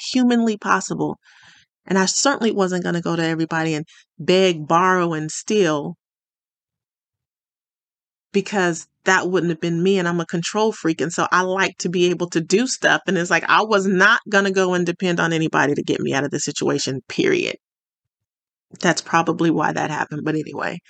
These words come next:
I have to, I, I have to give up some control, okay? <laughs> But anyway, I, I gave, I said, "You, Lord." So he said, "Okay." From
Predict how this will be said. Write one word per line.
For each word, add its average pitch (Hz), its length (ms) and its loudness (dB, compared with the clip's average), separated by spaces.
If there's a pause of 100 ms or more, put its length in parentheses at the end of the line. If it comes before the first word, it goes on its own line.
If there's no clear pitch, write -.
(180)
I 170 60 -4
have 202 200 0
to, 190 220 0
I, 196 240 0 (200)
I - 40 -2
have 196 180 0
to 190 80 -10
give 185 200 2
up 185 120 -2
some 190 200 -4
control, 185 560 -4
okay? 190 320 -6 (100)
<laughs> - 1400 -10
But 233 120 0
anyway, 254 600 2 (180)
I, 202 260 2 (140)
I 185 120 0
gave, 233 540 0 (760)
I 202 100 0
said, 202 160 0
"You, 208 280 2
Lord." 165 360 0 (600)
So 180 580 0 (960)
he - 120 -6
said, 185 220 2
"Okay." - 460 -6 (920)
From 240 680 0